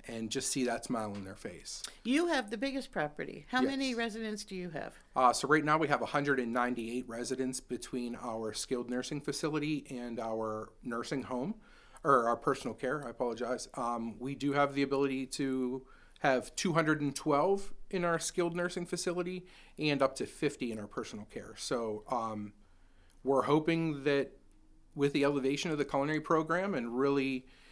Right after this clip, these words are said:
Speaker 1: focusing on those particular things, that we can get some people out there who are in need of care,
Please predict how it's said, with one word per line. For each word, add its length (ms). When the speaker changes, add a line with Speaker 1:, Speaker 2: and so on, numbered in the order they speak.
Speaker 1:
focusing 640
on 200
those 240
particular 520
things, 480
that 200
we 140
can 200
get 180
some 180
people 340
out 240
there 200
who 280
are 240
in 120
need 160
of 100
care, 300